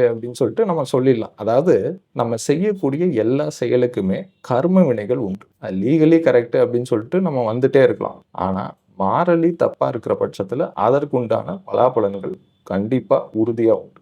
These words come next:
நீங்க just practical-ஆ இப்ப விவாகரத்தே வச்சுக்கலாமே. அதை நம்ம பண்றது legally பண்ணிட்டோம் அப்படின்னு சொல்லிட்டு செகண்ட் மேரேஜ் நிறைய பேர் பண்றாங்க. ஆனா நீங்க நல்லா யோசிச்சு பார்த்தீங்கன்னா அது morally correct-ஆ அப்படின்னா கரெக்ட் கிடையாது. ஏன்?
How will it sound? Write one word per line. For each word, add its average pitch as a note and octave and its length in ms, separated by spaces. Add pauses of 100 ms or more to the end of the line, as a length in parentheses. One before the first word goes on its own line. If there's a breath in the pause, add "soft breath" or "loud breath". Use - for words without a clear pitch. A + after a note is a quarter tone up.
(140)
நீங்க B2 180 (280)
just C#3 240 (160)
practical-ஆ C#3 540
இப்ப A2 140 (120)
விவாகரத்தே D3+ 640
வச்சுக்கலாமே. G2+ 600 (200)
அதை D3 160
நம்ம C#3 200 (120)
பண்றது E3 400 (160)
legally E3 400 (120)
பண்ணிட்டோம் A#2 460 (320)
அப்படின்னு D3 280
சொல்லிட்டு A#2 320
செகண்ட் F3+ 300
மேரேஜ் D3+ 260 (100)
நிறைய B2+ 200
பேர் C3 220
பண்றாங்க. G2+ 360 (240)
ஆனா D3 180 (380)
நீங்க A#2+ 260
நல்லா C#3 180 (100)
யோசிச்சு C3 260
பார்த்தீங்கன்னா G#2+ 460
அது B2+ 80 (120)
morally D3+ 500
correct-ஆ G#2 420
அப்படின்னா G2 300 (220)
கரெக்ட் A2 540
கிடையாது. F2+ 360 (220)
ஏன்? G2 180